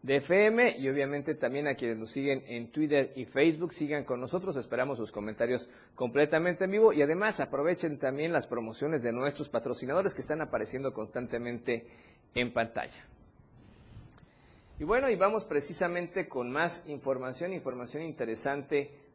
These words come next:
para usted. Y esta es una pregunta que llama la atención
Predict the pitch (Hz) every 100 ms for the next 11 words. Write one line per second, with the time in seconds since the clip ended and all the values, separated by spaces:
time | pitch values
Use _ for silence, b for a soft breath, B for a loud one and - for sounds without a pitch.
0 | - 127 131 127 - 180 180 220 262 269
1 | 269 247 208 226 226 202 151 139 160 196
2 | 190 196 220 - - - - 131 143 165
3 | 147 110 110 110 - 151 196